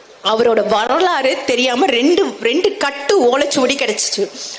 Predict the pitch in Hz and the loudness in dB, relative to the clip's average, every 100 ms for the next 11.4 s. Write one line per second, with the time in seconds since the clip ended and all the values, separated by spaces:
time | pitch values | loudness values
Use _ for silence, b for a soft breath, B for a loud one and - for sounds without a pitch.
0 | B 302 349 359 285 254 294 403 - B | B -2 0 0 2 0 2 -2 -4 B
1 | B B - 277 359 320 285 247 233 359 | B B -4 -2 -2 0 0 2 0 0
2 | 320 - 254 269 - - 208 196 - - | 0 0 -2 -2 -2 -2 -2 -2 -6 -18
3 | - - - - - 214 233 262 277 277 | -20 -20 -20 -20 -2 0 2 0 -2 -2
4 | 220 277 320 294 285 226 240 233 226 196 | 0 2 2 2 0 0 0 0 -2 -2
5 | 202 214 254 285 - 220 202 202 208 - | -2 0 2 0 0 0 0 0 0 0
6 | 320 - 480 B B 226 240 285 233 214 | 0 0 -2 B B -2 0 0 -2 -2
7 | 214 247 330 - 240 214 214 214 262 285 | 0 0 0 0 -2 -2 -2 0 0 2
8 | 269 427 277 214 196 240 220 - - 214 | 0 0 -2 -2 -2 0 0 0 0 0
9 | 208 - 247 262 254 262 311 254 240 302 | -2 -6 -4 0 0 -2 -4 -2 0 0
10 | 226 214 202 196 233 277 294 269 214 277 | 0 -2 0 0 0 0 0 -2 -2 -2
11 | 285 220 196 427 | 0 0 2 0